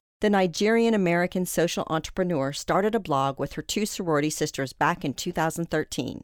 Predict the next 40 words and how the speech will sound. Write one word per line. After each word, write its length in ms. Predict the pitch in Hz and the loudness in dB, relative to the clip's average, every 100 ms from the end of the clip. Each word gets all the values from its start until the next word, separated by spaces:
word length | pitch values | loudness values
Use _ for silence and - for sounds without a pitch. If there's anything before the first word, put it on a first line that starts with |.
| - _ | -18 _
While 200 | 254 247 | 4 4
words 400 | 240 277 214 - | 6 4 4 2
represented 540 | 165 185 170 160 151 - | 2 2 0 2 0 2
all 200 | 165 165 | 2 4
their 180 | 180 180 | 2 0
experiences, 1040 | - - 156 143 139 131 - 120 - - - _ | -2 -4 0 0 0 -4 -4 -4 -6 -12 -20 _
the 100 | 226 | 2
available 460 | 202 226 247 254 | 4 6 6 4
stock 380 | 254 - 185 185 | 0 2 0 2
imagery 380 | 170 165 170 170 | 0 0 0 -2
fell 260 | - 165 165 | 0 0 0
short, 480 | - 131 - - - _ - | 0 -2 -2 -8 -20 _ 0
with 160 | 226 | 0
photos 480 | - 247 220 160 156 - | 2 4 6 4 2 -2
either 240 | 233 247 | 0 0
featuring 540 | - 175 - 139 139 - | 0 -2 -2 -4 -4 -2
only 260 | - 202 226 | -2 2 2
white 280 | 165 151 - | 2 0 -2
folks 480 | - - - - - _ _ | -8 -8 -10 -20 -20 _ _
or 60 | 202 | -6
people 460 | - - 240 233 - | -4 -4 -2 0 -2
of 120 | 156 | -2
other 220 | - 175 185 | 2 4 4
races 420 | 165 156 175 160 | 2 2 0 -2
in 120 | - | -2
a 80 | 110 - | -4 -2
dated 340 | 123 135 139 | 0 0 -2
way. 340 | 120 - - - _ | -2 -4 -4 -12 _
So 140 | - | -2
Karen 380 | 233 - 277 277 | 0 2 2 2
teamed 280 | - 214 202 | 2 0 2
up 140 | 156 | 2
with 140 | - - | 0 -4
photographer 680 | 175 - 170 175 175 170 170 | -6 -2 0 0 0 -2 -2
Joshua 480 | - 165 180 185 | 2 0 0 -2
Kissy 480 | 185 - 151 - 135 | -2 -2 -4 -4 -6
to 120 | - | -8
change 420 | - - 156 160 147 | -8 -2 0 0 0
all 140 | 120 | -4
that. 380 | - 62 - - | -4 -8 -10 -18